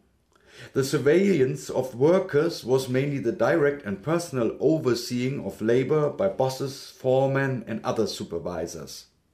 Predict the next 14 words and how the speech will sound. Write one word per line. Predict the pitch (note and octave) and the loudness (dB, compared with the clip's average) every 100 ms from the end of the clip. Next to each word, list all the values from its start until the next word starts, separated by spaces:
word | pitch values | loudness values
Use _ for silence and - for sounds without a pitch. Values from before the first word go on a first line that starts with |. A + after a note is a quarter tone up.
| _ | _
Zitat | A#2 G#2+ G#2 - | -10 -6 -4 -6
Ende. | F2+ D2+ D2+ D2+ _ _ _ _ _ - - - - | -10 -10 -12 -14 _ _ _ _ _ -20 -20 -14 -8
Die | C#3+ | 0
direkte | C#3 C3 E3 D3 | 0 0 -2 -4
Verhaltensbeobachtung | C3+ A#2 A#2+ - C3 - A2+ G#2+ B2+ D3+ - C#3+ | -2 2 2 2 -4 -6 0 0 0 -2 -4 -4
und | A2+ - | -4 -4
Regulierung, | B2+ A#2+ A#2+ A#2+ C3+ D3+ E3 - _ _ | -4 -2 -2 0 -2 -4 -8 -14 _ _
die | A#2 A2 - | -6 -6 0
Aufsicht, | C3 E3 - - C3 D#3 - - _ - - | 2 2 -4 -8 -6 -6 -12 -20 _ -20 -8
ist | C3 - | -8 -4
typisch | F#3+ F#3+ A#2 - | -6 -2 -4 -2
für | C3 | 2
das | A#2 A2+ | 2 0
Großraumbüro | D3+ D3+ F#2+ F#2 F#2 G#2+ G#2 A2+ E3 - | -6 -8 -4 -4 -2 -2 2 2 2 -2